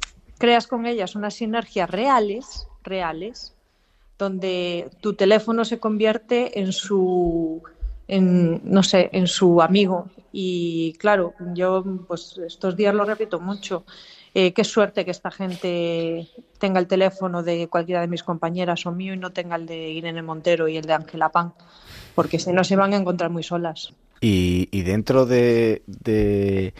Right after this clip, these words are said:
Speaker 2: de esas mujeres que están participando en los diferentes programas,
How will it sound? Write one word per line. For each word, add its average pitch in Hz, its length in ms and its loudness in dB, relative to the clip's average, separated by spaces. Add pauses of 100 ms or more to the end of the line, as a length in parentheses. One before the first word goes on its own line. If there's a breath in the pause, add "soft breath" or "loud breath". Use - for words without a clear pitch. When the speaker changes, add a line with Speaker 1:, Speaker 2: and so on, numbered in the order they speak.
(260 loud breath)
Speaker 2:
de - 80 -2
esas 107 200 0
mujeres 101 400 2
que - 100 -2
están 92 200 -2
participando 92 760 -2
en 90 260 -2
los 90 160 -2
diferentes 90 460 -2
programas, 92 680 -4